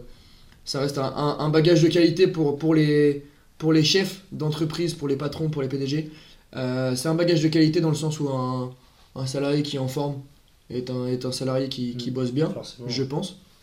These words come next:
Speaker 1: Euh, gain de productivité, tout ça, mais on y reviendra après sur, sur les objectifs de, du sport, euh,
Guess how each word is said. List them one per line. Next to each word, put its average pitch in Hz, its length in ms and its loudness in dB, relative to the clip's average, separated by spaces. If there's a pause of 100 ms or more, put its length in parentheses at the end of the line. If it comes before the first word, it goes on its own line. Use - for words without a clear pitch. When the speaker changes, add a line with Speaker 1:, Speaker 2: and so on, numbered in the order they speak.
(560)
Speaker 1:
Euh, 123 240 -4
gain 135 140 0
de 147 60 0
productivité, 143 600 -2
tout 135 120 -8
ça, 156 120 -2
mais 156 80 -2
on 127 100 -2
y 127 40 -4
reviendra 143 320 -2
après 151 220 -4
sur, 127 280 -6
sur 127 120 -8
les 127 160 -4
objectifs 127 340 -6
de, 123 200 -4 (720)
du 135 100 -6
sport, 147 320 -2
euh, 135 80 2